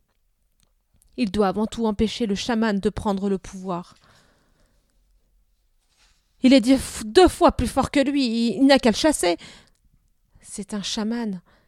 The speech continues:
il est sacré, on ne le touche pas. Même si Chiwat devient le chef du clan, il ne sera jamais plus fort que le chaman, parce que chaman,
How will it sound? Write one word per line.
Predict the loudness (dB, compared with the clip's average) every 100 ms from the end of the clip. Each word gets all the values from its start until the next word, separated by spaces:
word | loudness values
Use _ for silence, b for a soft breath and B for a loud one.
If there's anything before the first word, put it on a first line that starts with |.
| b
il | -4 -2
est | -2
sacré, | -4 -6 -8 -10 -12 _ _ _
on | 2
ne | 4
le | 4
touche | 2 -6 -4
pas. | -2 -2 b b b b b _ _ _ 0
Même | 2 2
si | -2
Chiwat | -6 -2 0 0
devient | 0 0 -2
le |
chef | 0 -4 -4
du | -6
clan, | -4 -2
il | -2
ne |
sera | -4 -6 -4 -4
jamais | -2 -2
plus | -4 -8
fort | -2 -2 -2
que | -4
le | -4
chaman, | -4 -4 -2 -4
parce | -4 -6
que | -6
chaman, | -6 -6 -4 -4 -2 -4